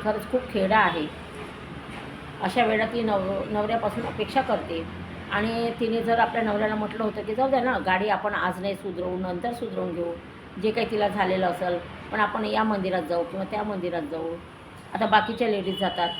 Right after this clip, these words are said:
त्या हिशोबाने तिने बोलली. आणि नवऱ्याने राग धरून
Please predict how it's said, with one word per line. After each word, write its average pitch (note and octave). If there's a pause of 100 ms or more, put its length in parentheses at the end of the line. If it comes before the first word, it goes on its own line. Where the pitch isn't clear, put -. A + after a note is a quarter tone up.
(300)
त्या A#3+
हिशोबाने A3+
तिने G#3
बोलली. F#3+
आणि F#3+
नवऱ्याने G3 (580)
राग A3
धरून G3